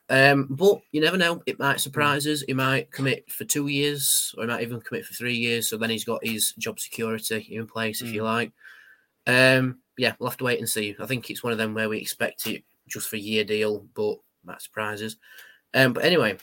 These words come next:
Speaker 1: there's other bit of contract talk. Um, it was published on Radio Sheffield on Football Heaven. Adam, uh, is it Oakley? I think it is Oxley. Oakley.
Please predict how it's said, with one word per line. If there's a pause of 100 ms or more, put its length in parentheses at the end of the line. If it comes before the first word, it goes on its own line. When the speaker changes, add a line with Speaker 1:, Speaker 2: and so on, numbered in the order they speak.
(120)
Speaker 1:
there's
other
bit
of
contract
talk.
Um, (120)
it
was
published
on
Radio
Sheffield (200)
on
Football
Heaven. (420)
Adam, (220)
uh,
is
it
Oakley?
I (720)
think
it
is
Oxley.
Oakley.